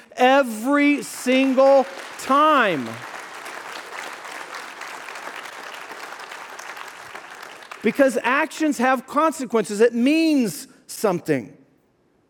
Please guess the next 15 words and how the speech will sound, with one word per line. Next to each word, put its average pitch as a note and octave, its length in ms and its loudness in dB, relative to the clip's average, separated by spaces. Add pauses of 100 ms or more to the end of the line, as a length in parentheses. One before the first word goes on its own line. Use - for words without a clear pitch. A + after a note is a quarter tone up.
(3500)
You D3+ 100 2
know, - 20 2
there D3 220 2
will D#3 180 2
be D3+ 120 0
a B2+ 80 0
day A#2+ 340 -4 (1600)
when C3 160 -2
we'll C3+ 80 2
have C#3+ 240 -2
personality C#3 880 -4 (840)
and D#3 300 0
action A#2 460 -6
and G#2+ 160 -10
platforms. G#2+ 600 -8